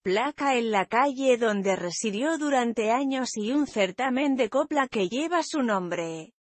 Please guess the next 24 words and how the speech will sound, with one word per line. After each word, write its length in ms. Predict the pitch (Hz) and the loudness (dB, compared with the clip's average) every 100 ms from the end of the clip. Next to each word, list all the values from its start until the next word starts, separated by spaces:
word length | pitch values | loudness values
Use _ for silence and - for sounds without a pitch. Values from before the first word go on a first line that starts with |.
| _ | _
donde 580 | 185 185 233 349 320 320 | -8 -2 0 2 0 0
se 160 | 269 190 | 0 -2
estrenó 580 | 175 - 226 196 247 269 | -4 -2 0 2 2 2
una 340 | 277 262 240 | 2 2 0
canción 640 | 226 208 185 - 262 330 | 2 0 -2 -4 0 2
dedicada 720 | 302 233 226 196 240 285 277 247 | 2 2 2 0 0 2 2 2
para 360 | 233 220 202 | 2 4 4
ella 280 | 247 320 311 | 2 2 -2
llamada 800 | 262 220 202 202 185 175 170 165 | 0 0 4 4 4 2 0 0
Ay, 400 | 220 180 160 147 _ _ _ | -2 -2 -4 -8 _ _ _
Marifé, 880 | 247 247 226 208 - 220 180 151 - _ 262 | 0 2 2 0 0 2 2 0 -8 _ -2
interpretada 1000 | 240 220 226 208 208 214 202 262 285 262 | 0 2 2 2 0 -2 0 0 0 0
por 200 | 254 233 | 0 2
la 140 | 220 | 2
cantante 640 | 214 185 180 233 320 302 | 2 0 0 0 0 0
sevillana 760 | 254 233 220 185 208 285 294 262 | -2 -2 -2 -2 0 2 2 -2
Cristina 680 | - 196 165 - 254 294 247 | -2 -2 -2 -4 -2 0 0
Crespo 560 | 208 240 359 - 320 302 | 2 0 0 -2 0 0
y 140 | 277 | 0
compuesta 680 | - 247 208 277 277 269 247 | -2 -2 -2 -4 -2 -2 0
por 200 | 254 240 | 0 2
los 240 | 220 208 | 0 0
autores 600 | 165 156 233 277 277 247 | -2 0 2 2 2 0
Francisco 960 | 247 220 202 226 190 196 175 160 147 | 0 -2 0 -2 -2 0 0 0 -4